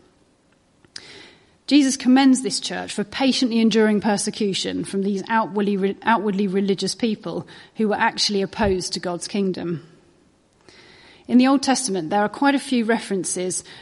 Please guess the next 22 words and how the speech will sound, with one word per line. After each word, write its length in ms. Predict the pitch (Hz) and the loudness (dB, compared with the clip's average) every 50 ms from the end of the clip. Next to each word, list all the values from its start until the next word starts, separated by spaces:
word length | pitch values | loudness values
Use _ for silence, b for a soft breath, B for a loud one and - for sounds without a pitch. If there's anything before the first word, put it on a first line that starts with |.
| B B B | B B B
uh, 200 | 190 190 190 185 - | -6 -4 -4 -2 -2
or 80 | 196 185 | -4 -6
prophecies 680 | - - - 269 - - 240 - - 190 175 170 170 | -6 -4 -4 -4 -2 -2 -4 -4 -2 -2 -4 -4 -4
about 260 | - 180 202 202 - 214 | -4 -2 -2 -2 -2 -4
a 40 | |
future 420 | - - - 262 247 - - - 226 | -8 -2 0 0 0 0 -2 -4 -4
time 540 | - - 226 226 196 165 - 160 190 185 B B B B B B B | -4 -2 -2 0 0 0 0 -2 -4 -4 B B B B B B B
when 480 | - 196 208 208 202 202 208 196 - 185 | -8 -4 0 2 2 2 2 0 0 -4
the 80 | 175 | -8
Gentiles 760 | 170 - - 262 254 254 240 - 208 196 180 175 180 180 - | -4 -2 2 4 6 4 4 2 0 -4 -4 -4 -4 -6 -6
would 140 | 208 - - | -6 -8 -6
come 180 | - 214 208 | -2 -2 0
and 200 | 202 202 196 196 | 0 0 0 0
bow 320 | 226 214 202 190 175 175 170 | 2 2 2 2 0 -2 -4
at 80 | - | -6
the 60 | - 175 | -8 -10
feet 360 | - - 220 208 185 - - | -4 -4 -4 -4 -2 -6 -8
of 120 | 185 - | -10 -10
the 60 | 202 | -10
people 320 | 175 - 185 180 - - 185 | -10 -8 -8 -8 -6 -6 -8
of 120 | 175 180 | -4 -2
Israel. 540 | 208 214 - - - - - - 185 156 135 | -2 -2 -2 -4 -6 -8 -8 -8 -8 -10 -12